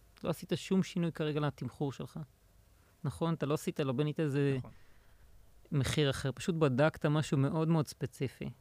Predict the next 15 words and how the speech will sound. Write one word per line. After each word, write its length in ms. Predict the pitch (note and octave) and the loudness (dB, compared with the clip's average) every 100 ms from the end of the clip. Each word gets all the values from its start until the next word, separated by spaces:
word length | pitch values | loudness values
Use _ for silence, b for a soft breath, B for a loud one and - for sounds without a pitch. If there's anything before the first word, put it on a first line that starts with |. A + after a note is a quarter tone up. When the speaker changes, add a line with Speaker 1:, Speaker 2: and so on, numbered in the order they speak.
| - - | -20 -10
Speaker 1:
ודאגת 640 | B2+ B2+ C3+ D3+ D#3+ - E3 | -4 0 2 2 0 -2 0
לעשות 540 | D3 D3 C3+ - D#3 | 2 2 0 -2 -2
את 100 | D3+ | 0
הניסוי 320 | C#3+ C3 E3 | 0 0 -2
הכי 220 | D3 - | -2 -4
טוב 180 | D#3 D3 | -4 -6
שיש. 480 | - C3+ C3 - - _ - - - - - _ _ - - - - - - - D3+ | -2 -2 -2 -6 -16 _ -20 -20 -20 -20 -20 _ _ -20 -20 -20 -20 -20 -20 -10 -6
אתה 140 | - | 0
מתקדם 320 | C#3+ - D3+ | 2 4 4
לשלב 320 | E3+ - E3+ E3 | 4 4 4 4
הבא. 200 | E3 E3 - _ _ _ - - - - - - - - - - | 2 0 -4 _ _ _ -20 -20 -20 -20 -20 -20 -20 -20 -20 0
על 240 | D#3+ G3 | 4 6
המח-, 360 | F#3 F3+ C3 - - - | 6 4 0 -4 -4 2
על 200 | D#3+ E3+ | 6 6
המודלים 720 | E3 D3+ C3 B2+ C3 C#3 | 8 8 6 4 4 6